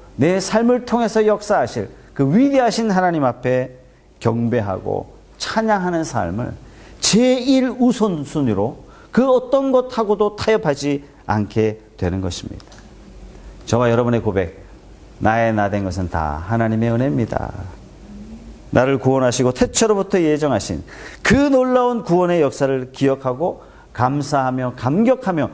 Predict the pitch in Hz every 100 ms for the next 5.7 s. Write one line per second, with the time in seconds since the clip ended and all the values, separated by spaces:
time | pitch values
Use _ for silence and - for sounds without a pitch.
0 | - - - 254 262 254 233 180 175 156
1 | 127 208 127 - - - - 269 262 294
2 | 294 285 277 285 285 247 262 277 277 262
3 | 262 277 277 277 269 269 262 285 294 311
4 | 359 381 349 269 226 202 135 - - -
5 | 330 339 320 254 - 165 110